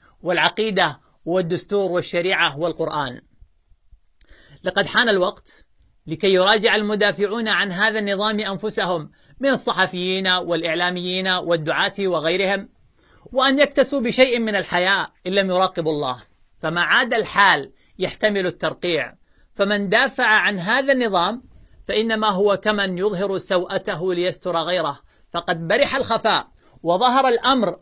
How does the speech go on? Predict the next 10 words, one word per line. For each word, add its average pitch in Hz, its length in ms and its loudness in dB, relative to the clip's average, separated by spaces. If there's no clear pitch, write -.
لمن 196 300 -2
له 160 240 0
عينان. 131 480 -6
ومن 190 320 2
لا 190 120 4
زال 202 540 2
يحسن 226 280 -2
الظن 202 360 -2
بهذا 185 400 -2
النظام 147 500 -6